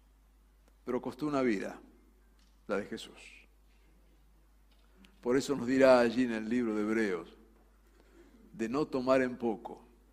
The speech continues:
una salvación tan grande. De que el hecho de que a mí no me cueste nada, no significa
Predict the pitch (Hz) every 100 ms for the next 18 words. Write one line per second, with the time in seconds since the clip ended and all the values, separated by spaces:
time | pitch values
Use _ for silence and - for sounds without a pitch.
0 | _ _ _ _ _ _ _ _ _ _
1 | _ _ 139 139 127 117 110 101 113 98
2 | - 117 101 - - - - - - _
3 | _ _ _ _ _ _ - - - _
4 | _ _ _ _ - - _ - 117 160
5 | 214 220 202 190 185 170 208 214 190 180
6 | 202 185 190 185 170 123 107 - - -
7 | - - _ _ - 156 131 143 135 127
8 | 139 120 98